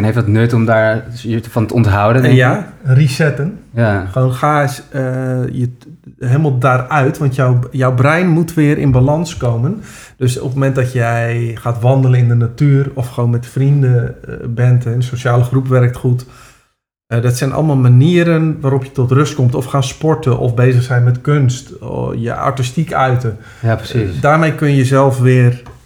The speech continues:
Speaker 2: eh, in balans brengen.
Speaker 1: Ja, dat is supermooi, ja. En mijn slogan op mijn website is ook, "Ik help mensen hun eigen geluid ontdekken in een wereld vol ruis." Want,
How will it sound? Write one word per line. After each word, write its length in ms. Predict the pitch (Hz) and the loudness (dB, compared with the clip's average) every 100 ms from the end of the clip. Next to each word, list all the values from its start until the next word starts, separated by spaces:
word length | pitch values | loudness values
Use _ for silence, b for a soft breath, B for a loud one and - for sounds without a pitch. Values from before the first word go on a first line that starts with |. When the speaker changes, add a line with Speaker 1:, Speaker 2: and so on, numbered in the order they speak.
| _ _ _ | _ _ _
Speaker 2:
eh, 560 | 117 117 113 113 113 113 | -8 -6 -8 -8 -8 -8
in 140 | 120 120 | -6 0
balans 360 | 120 131 123 | 2 2 0
brengen. 280 | 120 113 123 - - | -6 -10 -12 -20 -2
Speaker 1:
Ja, 160 | 117 | 0
dat 120 | 101 - | 0 -2
is 60 | |
supermooi, 480 | - 117 110 110 95 | -8 -4 -2 -2 -2
ja. 220 | 95 92 - B B B | -4 -8 -12 B B B
En 80 | 107 | 0
mijn 120 | 110 | 0
slogan 300 | - 123 120 | 2 2 4
op 60 | 120 | 6
mijn 120 | 123 | 6
website 280 | 120 120 120 | 4 2 0
is 100 | 127 | 0
ook, 140 | 120 | -2
"Ik 160 | - 117 | -4 0
help 180 | 117 117 | 0 2
mensen 300 | 117 113 123 | 2 2 0
hun 80 | 113 | 2
eigen 240 | 117 123 | 0 0
geluid 500 | 113 117 110 117 123 | 0 2 2 2 0
ontdekken 440 | 123 110 113 113 | -2 0 0 2
in 60 | 113 | 0
een 60 | 104 | 2
wereld 280 | 113 113 | 0 0
vol 220 | - 110 95 | 0 -2 0
ruis." 320 | 98 113 123 | 2 2 2
Want, 240 | 110 - | 0 -4